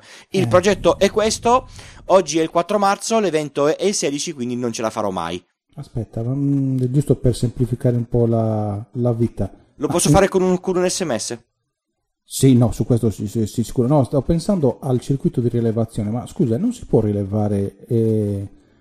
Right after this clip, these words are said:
Speaker 2: la tensione in, in ingresso?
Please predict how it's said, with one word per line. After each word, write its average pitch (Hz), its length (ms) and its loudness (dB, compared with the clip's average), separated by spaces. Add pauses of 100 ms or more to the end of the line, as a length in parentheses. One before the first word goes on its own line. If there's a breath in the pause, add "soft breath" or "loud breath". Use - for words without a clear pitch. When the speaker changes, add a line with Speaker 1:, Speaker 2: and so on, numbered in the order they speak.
(220 soft breath)
Speaker 2:
la 113 180 2
tensione 117 640 0
in, 123 180 0
in 120 420 -2
ingresso? 113 640 -4